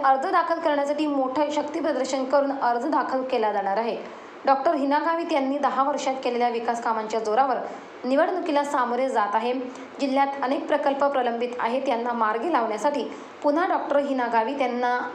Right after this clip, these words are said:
संधी लोकसभा मतदारसंघातील मतदार देखील देतील, असा विश्वास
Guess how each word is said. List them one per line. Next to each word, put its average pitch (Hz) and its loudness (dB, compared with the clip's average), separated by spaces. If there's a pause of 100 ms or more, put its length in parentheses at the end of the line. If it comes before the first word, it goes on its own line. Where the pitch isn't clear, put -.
(120)
संधी 277 0
लोकसभा 262 0
मतदारसंघातील 240 -2
मतदार 214 0
देखील 269 -2 (1300)
देतील, 311 2
असा 269 0
विश्वास 254 0